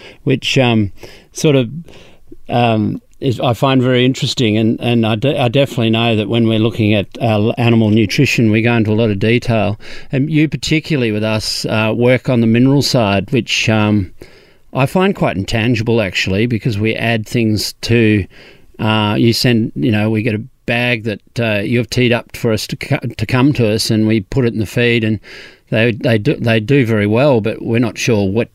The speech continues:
what's, what's actually doing the well bit, if you know what I mean. So tell us a little bit about how you formulate things.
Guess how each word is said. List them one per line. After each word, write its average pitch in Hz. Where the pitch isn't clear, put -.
what's, -
what's 113
actually 101
doing 107
the 101
well 104
bit, 92
if -
you 107
know 98
what 92
I 101
mean. 98
So 139
tell 208
us 202
a -
little 160
bit 143
about 123
how 120
you 120
formulate 127
things. 87